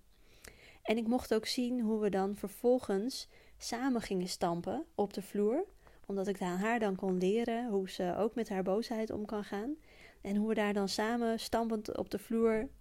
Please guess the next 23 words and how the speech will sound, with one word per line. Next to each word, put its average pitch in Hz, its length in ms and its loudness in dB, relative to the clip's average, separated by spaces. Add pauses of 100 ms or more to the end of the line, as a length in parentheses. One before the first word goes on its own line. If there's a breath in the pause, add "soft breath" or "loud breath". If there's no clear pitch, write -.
(560)
rond 254 360 6
konden 196 260 -2
lopen. 170 360 -4
En 226 60 -2
ik 208 80 0
mocht 226 240 2
ook 202 120 2
zien 240 380 -2 (360 loud breath)
hoe 226 140 0
van 214 180 2
daaruit 214 800 2 (260 loud breath)
we 202 140 0
samen 220 500 2
stampend 226 680 0
een 214 120 0
soort 220 340 -2
van 208 300 0
gekke - 280 -4
indianendans 208 920 2
ervan 160 500 -4 (400 soft breath)
konden 190 260 2
gaan 160 220 -6
maken. - 460 -10